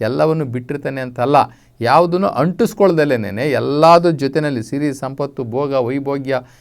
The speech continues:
ಎಲ್ಲದರಲ್ಲೂ ಕೀರ್ತಿ, ಗೀರ್ತಿ, ಎಲ್ಲದರಲ್ಲೂ ಇದ್ರೂನು ಕೂಡ ಇಲ್ಲದಂತೆ ವೈರಾಗ್ಯವನ್ನು ತಾಳಿರ್ತಾನೆ.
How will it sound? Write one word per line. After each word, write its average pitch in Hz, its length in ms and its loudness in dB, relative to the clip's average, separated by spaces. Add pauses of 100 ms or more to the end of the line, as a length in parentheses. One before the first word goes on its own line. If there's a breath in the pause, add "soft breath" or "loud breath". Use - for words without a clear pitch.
(320 soft breath)
ಎಲ್ಲದರಲ್ಲೂ 175 920 6
ಕೀರ್ತಿ, 165 540 -2
ಗೀರ್ತಿ, 165 320 -4
ಎಲ್ಲದರಲ್ಲೂ 180 580 4
ಇದ್ರೂನು 143 540 -2
ಕೂಡ 120 160 -6
ಇಲ್ಲದಂತೆ 139 720 -2
ವೈರಾಗ್ಯವನ್ನು 120 720 -4
ತಾಳಿರ್ತಾನೆ. 98 1000 -8